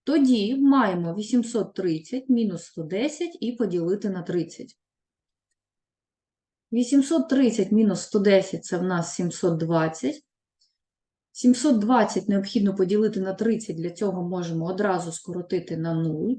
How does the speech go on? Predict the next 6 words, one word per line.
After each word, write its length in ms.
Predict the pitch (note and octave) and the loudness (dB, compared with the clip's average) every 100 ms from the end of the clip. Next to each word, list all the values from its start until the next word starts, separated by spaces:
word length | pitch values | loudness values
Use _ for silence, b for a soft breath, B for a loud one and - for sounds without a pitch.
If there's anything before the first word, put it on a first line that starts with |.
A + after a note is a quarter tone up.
| _ | _
поділивши 640 | - A#3 B3 B3+ B3+ - A#3+ | -6 0 2 2 2 -2 -2
на 120 | A#3 | -2
десять 580 | A3 A#3 A#3 - A3+ _ _ _ _ - | -2 -2 -2 -6 -10 _ _ _ _ -4
кожну 400 | B3 A3 A3 G#3+ | -2 2 0 0
компоненту 640 | A3 G3+ G#3+ G#3+ G#3+ G#3+ | -2 0 -2 0 -2 -4
дії. 500 | F#3 G3+ G3 G3 G3 | -4 -4 -4 -6 -10